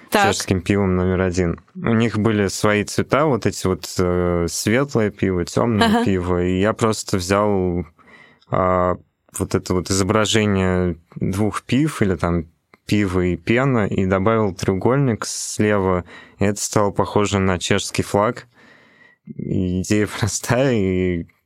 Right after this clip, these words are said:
Speaker 2: как бы она всем понятна, и это, наверное, хорошо.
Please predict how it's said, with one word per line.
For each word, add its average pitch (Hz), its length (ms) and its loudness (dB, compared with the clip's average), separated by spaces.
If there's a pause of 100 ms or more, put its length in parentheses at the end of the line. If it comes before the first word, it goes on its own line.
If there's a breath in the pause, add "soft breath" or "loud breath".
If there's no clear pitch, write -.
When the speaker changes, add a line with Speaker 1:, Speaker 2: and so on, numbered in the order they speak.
(220)
Speaker 2:
как 90 260 -2
бы 87 100 0
она 90 200 0
всем 95 280 -2
понятна, 101 720 0
и 90 40 0
это, 95 220 -4
наверное, 92 280 0
хорошо. - 500 -2